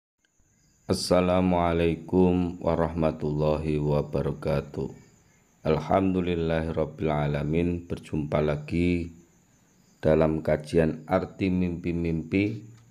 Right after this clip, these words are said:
Kali ini saya akan membacakan arti mimpi tentang agung, keagungan atau keindahan alam semesta.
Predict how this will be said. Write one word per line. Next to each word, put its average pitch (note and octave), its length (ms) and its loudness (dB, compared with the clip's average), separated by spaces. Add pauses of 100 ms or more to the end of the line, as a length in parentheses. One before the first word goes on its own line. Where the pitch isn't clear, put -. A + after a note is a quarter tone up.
(680)
Kali F2+ 400 4
ini G#2 480 4
saya E2+ 480 0
akan D#2+ 320 -2
membacakan D#2+ 960 -4 (160)
arti F#2 560 -2
mimpi E2 800 -4
tentang D2+ 800 -4 (880)
agung, E2 560 -4 (800)
keagungan E2 960 0 (880)
atau E2 720 0 (320)
keindahan E2 960 0 (640)
alam E2 720 0
semesta. - 720 -6